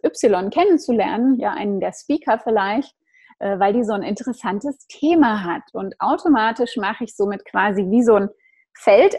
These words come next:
auf für die andere Person, wozu sie dann etwas sagen kann und vielleicht sogar selber sagen kann, „Hey, ich bin Angelika und ich bin heute Abend hier, weil“. Ne? Also es ist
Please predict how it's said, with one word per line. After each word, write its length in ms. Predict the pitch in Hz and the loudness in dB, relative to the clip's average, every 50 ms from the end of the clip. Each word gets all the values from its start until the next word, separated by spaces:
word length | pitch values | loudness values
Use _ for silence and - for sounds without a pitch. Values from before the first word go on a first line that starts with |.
| - | 0
auf 380 | - 180 185 226 392 440 - - | 2 4 4 4 4 2 0 2
für 80 | - 453 | 2 4
die 160 | 453 392 - | 4 4 2
andere 240 | - 269 262 247 240 | 4 4 4 4 2
Person, 680 | - 247 240 214 190 175 175 180 220 285 359 339 233 180 | -2 0 -2 0 0 0 0 2 4 6 6 6 4 4
wozu 440 | 196 202 226 220 - - - 320 | 2 2 2 0 -2 -4 0 0
sie 140 | 311 285 247 | 2 2 2
dann 180 | 208 196 175 185 | 2 0 0 0
etwas 320 | 175 180 - 214 220 - | -2 -2 -2 -4 -4 -2
sagen 340 | - 214 240 320 339 302 285 | 0 0 2 4 6 6 4
kann 400 | 262 269 262 240 247 247 240 - | 4 2 0 0 0 0 -2 -4
und 340 | - - 226 220 226 220 - _ | -4 -6 -4 -4 -4 -6 -8 _
vielleicht 420 | - 220 214 220 220 240 240 - | -6 -2 -2 0 0 -2 -4 -2
sogar 380 | - 226 220 214 208 196 208 202 | -2 0 2 2 2 2 0 0
selber 380 | 190 196 214 262 277 254 240 | 0 2 2 4 4 2 2
sagen 280 | 208 220 208 208 208 214 | 2 0 0 0 0 -4
kann, 240 | - 214 196 202 220 | -4 -2 -2 -2 0
„Hey, 260 | 247 294 494 480 - - | 2 2 2 2 2 0
ich 220 | 208 220 - _ - | -6 -6 -6 _ -6
bin 220 | 220 220 220 214 | -4 -2 -2 -4
Angelika 760 | - 202 202 202 - 262 320 370 285 - - 285 285 285 - - | -4 -6 -6 -4 -2 -2 -2 -2 -4 -4 -6 -6 -6 -6 -8 -8
und 180 | - 220 226 - - | -8 -10 -8 -6 -6
ich 260 | 349 381 - - _ - | -6 -6 -6 -10 _ -2
bin 180 | 302 277 294 277 | 0 0 0 0
heute 260 | 269 269 277 269 - - | -2 -4 -6 -8 -8 -6
Abend 260 | 220 220 226 226 233 | -4 -4 -4 -6 -8
hier, 340 | - - 220 220 220 220 214 - _ _ _ | -6 -4 -2 0 0 0 -2 -8 _ _ _
weil“. 760 | - 180 170 170 170 190 180 180 175 147 - - - - - - - _ _ _ _ _ _ _ _ _ _ _ _ _ _ _ - | -14 -14 -10 -4 0 2 2 2 2 0 -4 -4 -8 -10 -12 -16 -18 _ _ _ _ _ _ _ _ _ _ _ _ _ _ _ -4
Ne? 160 | 294 277 320 - | -2 -2 -2 -2
Also 220 | - 214 202 202 | -2 -4 -4 -4
es 140 | 208 202 - | -6 -6 -8
ist 260 | 214 214 - - _ | -10 -10 -12 -16 _